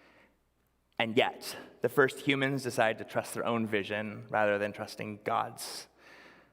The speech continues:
Throughout all that opening poetry, as you've been walking through, you've seen how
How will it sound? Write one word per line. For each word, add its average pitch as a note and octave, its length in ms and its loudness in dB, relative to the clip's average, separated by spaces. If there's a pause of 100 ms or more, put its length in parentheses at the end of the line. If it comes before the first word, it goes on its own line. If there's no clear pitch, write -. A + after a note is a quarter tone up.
(200)
Throughout A2 220 4
all A2 100 8
that A2 160 4
opening A2+ 300 -4
poetry, A#2+ 500 2
as A2 140 0
you've B2+ 100 0
been A#2 160 0
walking A#2 420 2
through, C#3+ 200 0
you've A#2+ 240 0
seen C#3+ 400 -2
how A#2+ 320 -2